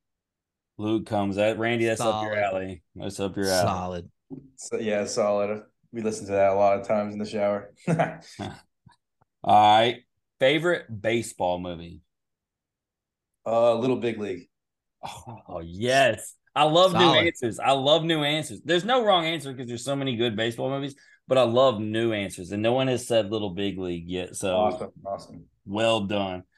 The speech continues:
Speaker 1: All right, last one, and then we'll get into your story, man. Who is your favorite all-time athlete? Doesn't even have to be baseball.
Speaker 3: <clears throat>
Speaker 1: All-time athlete.
Speaker 3: Uh, ooh, this is a tough one.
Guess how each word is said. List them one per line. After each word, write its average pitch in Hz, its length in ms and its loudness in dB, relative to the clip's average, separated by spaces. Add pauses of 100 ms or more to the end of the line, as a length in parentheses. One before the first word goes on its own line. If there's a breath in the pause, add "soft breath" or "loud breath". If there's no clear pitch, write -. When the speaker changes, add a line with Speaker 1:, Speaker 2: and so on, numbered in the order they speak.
(220)
Speaker 1:
All 107 300 6
right, 90 220 2
last 131 440 4
one, 127 240 2
and 117 120 -2
then 113 160 -4
we'll 113 120 -4
get 110 180 -4
into 101 220 -6
your 101 140 -4
story, 101 260 -6
man. 101 240 -2
Who 147 240 -2
is 151 180 -2
your 120 300 -2
favorite 117 420 -2
all-time 104 800 0
athlete? 101 500 -6
Doesn't 120 140 -2
even 127 180 -4
have 120 120 -2
to 110 60 -8
be 113 100 -4
baseball. 98 440 -4
Speaker 3:
<clears throat> - 40 -10
Speaker 1:
All-time 127 500 2
athlete. 98 420 -8 (1040)
Speaker 3:
Uh, 151 480 6 (560)
ooh, 147 200 -4
this 107 100 -8
is 110 80 -6
a 104 80 -6
tough 117 260 2
one. 92 360 0